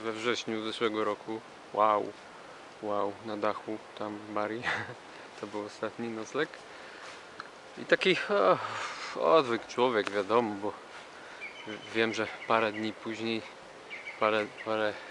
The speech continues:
takich nocy pod namiotem i już bym tak śmigał, bach, bach, bach, wszystko. A tutaj rano wstajesz i tak, o, tu trzeba to poskładać, to,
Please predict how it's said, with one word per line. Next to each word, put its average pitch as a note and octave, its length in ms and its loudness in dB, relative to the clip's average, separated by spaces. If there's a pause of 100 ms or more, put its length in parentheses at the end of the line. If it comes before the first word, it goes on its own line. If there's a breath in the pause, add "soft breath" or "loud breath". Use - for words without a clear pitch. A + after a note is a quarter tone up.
(160 loud breath)
takich - 280 -8
nocy A2+ 280 0
pod G#2+ 220 -4
namiotem A2 540 -2
i - 20 -4
już G#2 180 -6
bym G#2 240 -4
tak G#2+ 200 -2
śmigał, G#2+ 400 0
bach, G#2+ 340 6
bach, - 240 4
bach, A#2+ 240 4
wszystko. B2+ 380 -4 (760 loud breath)
A A2 100 -4
tutaj A2 400 0 (1500 loud breath)
rano G#2+ 340 -2
wstajesz G#2+ 840 -2 (160)
i G#2 40 -12
tak, G#2 180 -6 (120)
o, A2+ 460 -2 (380 loud breath)
tu A#2 80 -4
trzeba G#2+ 300 0
to A2+ 180 6
poskładać, G#2+ 680 0
to, A2 300 2